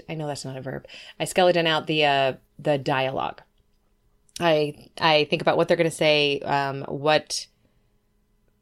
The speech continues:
turns are going to happen because of the dialogue, and I just, you know, couple words, couple words for each person as they speak.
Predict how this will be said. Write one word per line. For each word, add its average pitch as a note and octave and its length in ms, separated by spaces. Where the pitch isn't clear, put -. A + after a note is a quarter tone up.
turns F3 680
are D#3 160
going D3 260
to D3 60
happen C#3+ 500
because D3 580
of C#3 200
the D3 60
dialogue, C#3 640
and C#3 140
I B2+ 80
just, C3 400
you - 80
know, C#3+ 140
couple F#3 320
words, D3 260
couple D#3+ 240
words D3 200
for - 80
each - 240
person C3+ 320
as C3 180
they B2 120
speak. - 300